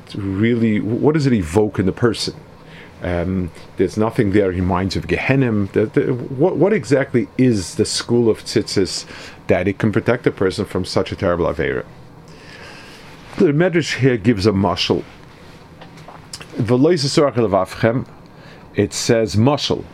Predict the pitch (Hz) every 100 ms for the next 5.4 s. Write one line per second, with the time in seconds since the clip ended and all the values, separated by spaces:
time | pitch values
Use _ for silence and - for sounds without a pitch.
0 | - - - - 110 120 - 156 - 151
1 | 127 113 120 143 - 117 113 120 98 95
2 | 85 76 78 - - - - - - -
3 | - - - - - 160 170 151 143 135
4 | - 120 110 - - 123 120 110 123 98
5 | 98 98 95 78